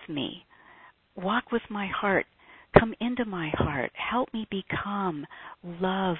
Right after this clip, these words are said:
incarnate. Help me become glory. Help me become the truth." You know, they're all here, as are the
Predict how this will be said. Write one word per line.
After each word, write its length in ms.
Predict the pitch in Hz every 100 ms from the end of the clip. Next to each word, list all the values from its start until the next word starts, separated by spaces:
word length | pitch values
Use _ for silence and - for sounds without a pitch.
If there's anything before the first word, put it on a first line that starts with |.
| -
incarnate. 880 | - 165 - - 165 165 156 143 - - - - - -
Help 220 | - 233 247
me 140 | 233
become 680 | 214 190 - 190 190 180 175 - - - - - 190
glory. 760 | 180 170 175 208 208 165 139 - _ _ _ _ _ _ _ _
Help 300 | - 214 208
me 120 | 233 214
become 520 | 202 - 185 185 180
the 80 | 180 - - -
truth." 400 | 175 165 139 - - - - - - - -
You 160 | 202
know, 400 | 208 220 240 262 - - - -
they're 220 | 240 247 - -
all 440 | 233 240 226 214 - -
here, 380 | 175 151 131 - - -
as 200 | 233 262 262 -
are 180 | 220
the 160 | 214 190